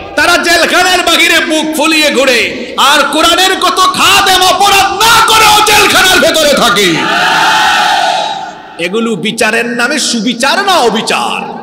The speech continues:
কথা বলছেন না কেন? আল্লাহর বিচারে এ ধরনের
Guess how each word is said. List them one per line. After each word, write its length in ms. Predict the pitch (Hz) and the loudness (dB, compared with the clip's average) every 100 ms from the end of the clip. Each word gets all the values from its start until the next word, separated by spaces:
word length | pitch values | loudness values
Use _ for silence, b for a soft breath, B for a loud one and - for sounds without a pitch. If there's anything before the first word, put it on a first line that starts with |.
| - - - - - - - - - | -14 -16 -14 -12 -10 -10 -12 -14 -8
কথা 220 | 165 175 | -4 0
বলছেন 340 | 226 220 - 202 | 0 0 0 -2
না 140 | 170 | -4
কেন? 220 | 147 131 110 - - - - - - - - - - | -4 -4 -6 -10 -14 -14 -16 -18 -18 -20 -20 -20 -8
আল্লাহর 440 | 185 190 202 233 | -6 -4 -4 -2
বিচারে 400 | 196 196 220 226 | -4 -4 -4 -2
এ 200 | 208 196 | -2 -2
ধরনের 680 | 214 202 202 196 160 - | -2 -4 -2 -4 -4 -8